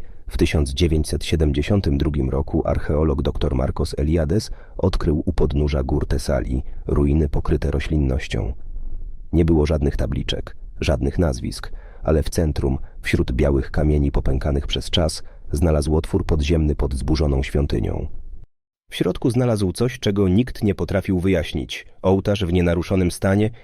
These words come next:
idealnie czysty, ze światłem świecącym bez żadnego widocznego źródła. I jeden stary pamiętnik, zakopany pod ołtarzem, owinięty w skórę.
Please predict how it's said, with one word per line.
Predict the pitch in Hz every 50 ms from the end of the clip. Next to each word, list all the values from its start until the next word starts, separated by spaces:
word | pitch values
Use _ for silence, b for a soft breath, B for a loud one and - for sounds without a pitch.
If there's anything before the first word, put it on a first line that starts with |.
| B B B
idealnie | 104 95 98 101 98 98 95 98 95 90
czysty, | - - 127 117 - - - 64 64 - b b b b
ze | 80 80 87 80
światłem | - - 104 104 - 95 90 85
świecącym | - - 85 - 95 92 90 - 92 85
bez | 82 90 82
żadnego | 80 90 85 82 92 95 90 95 85
widocznego | 95 87 87 82 - - 85 82 87 80
źródła. | 80 80 71 67 67 65 65 65 - b b b b b b b b b
I | 92 92
jeden | 92 95 82 87 87 87
stary | - - 95 92 92 85
pamiętnik, | - 85 82 85 87 85 82 - - 98 113 - - -
zakopany | 82 82 85 - 92 82 98 95 95 87
pod | - 90 82 -
ołtarzem, | 85 82 - 90 87 82 95 98 101 107 -
owinięty | 92 85 90 87 90 90 90 - 90
w | 82 -
skórę. | - - - 76 65 64 -